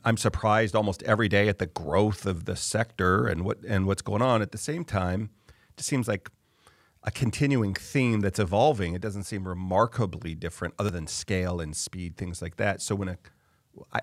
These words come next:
I can appreciate groups of people saying, "Hold on, we've, you know, when we push people off the farm, we pushed them into factories, or when we've, you know, we've moved this group or that group, we've, we've always overcome as these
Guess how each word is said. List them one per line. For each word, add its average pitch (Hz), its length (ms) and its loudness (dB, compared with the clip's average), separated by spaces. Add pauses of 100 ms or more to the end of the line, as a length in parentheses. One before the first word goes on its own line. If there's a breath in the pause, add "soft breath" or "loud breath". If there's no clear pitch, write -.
I 117 60 4
can 113 140 0
appreciate 104 720 0 (440)
groups 113 280 -2
of 107 60 0
people 117 260 -6
saying, 107 260 -6
"Hold 117 280 -10
on, 82 260 -4
we've, 120 340 -6 (720 soft breath)
you - 80 -4
know, 107 80 6
when 107 140 6
we 101 80 4
push - 260 2
people 120 240 0
off 110 140 6
the - 80 -4
farm, 107 340 4
we 98 80 2
pushed 101 260 0
them 92 100 -4
into 90 340 -2 (340)
factories, 127 600 2
or 87 100 0
when 90 180 2
we've, 90 180 -2 (220)
you 113 120 -4
know, 87 80 -2
we've 92 240 0
moved 131 280 4
this 131 180 2
group 120 260 2
or 104 100 4
that 104 300 4
group, 92 420 0
we've, 113 200 -2 (100)
we've 120 180 0
always 120 440 2
overcome 101 580 2
as 90 160 -6
these 95 440 -6